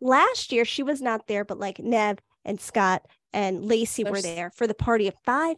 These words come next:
Speaker 1: thing. So she could
Speaker 2: Okay.
Speaker 1: do the Party of Five thing,
Speaker 2: Right.
Speaker 1: but then she could also do, like, a I Know What You Did Last Summer thing.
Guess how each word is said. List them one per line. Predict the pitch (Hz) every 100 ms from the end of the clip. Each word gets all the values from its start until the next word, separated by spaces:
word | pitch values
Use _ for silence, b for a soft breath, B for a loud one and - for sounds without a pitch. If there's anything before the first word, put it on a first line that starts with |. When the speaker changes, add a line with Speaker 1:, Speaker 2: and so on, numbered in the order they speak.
| -
Speaker 1:
thing. | - - - - B B
So | 202 196
she | 233
could | 220
Speaker 2:
Okay. | 311
Speaker 1:
do | 330
the |
Party | - 285
of | 240
Five | - 269 330
thing, | 381 226
Speaker 2:
Right. | 226 B -
Speaker 1:
but | 233 -
then | 277 339
she | 403 330
could | 254
also | 214 220 214
do, | 214
like, | 202 196
a | 196 -
I | 233
Know | 233 208
What | 190
You | 196
Did | 208 196
Last | 180 -
Summer | - 247 403 311
thing. | - - - 254